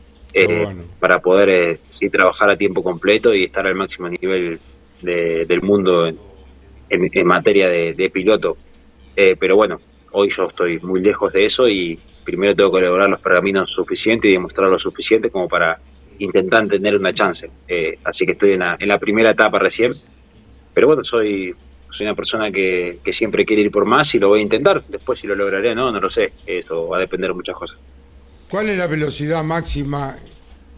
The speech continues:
Speaker 2: que manejaste, Agustín? ¿A qué, a qué velocidad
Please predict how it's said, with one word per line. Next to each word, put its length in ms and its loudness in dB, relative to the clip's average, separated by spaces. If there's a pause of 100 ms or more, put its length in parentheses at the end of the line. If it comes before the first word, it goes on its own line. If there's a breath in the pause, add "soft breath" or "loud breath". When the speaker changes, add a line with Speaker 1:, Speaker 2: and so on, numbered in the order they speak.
(640 soft breath)
Speaker 2:
que 100 -10
manejaste, 680 -8
Agustín? 640 -12 (220)
¿A 180 -12
qué, 720 -6
a 100 -10
qué 140 -4
velocidad 680 -6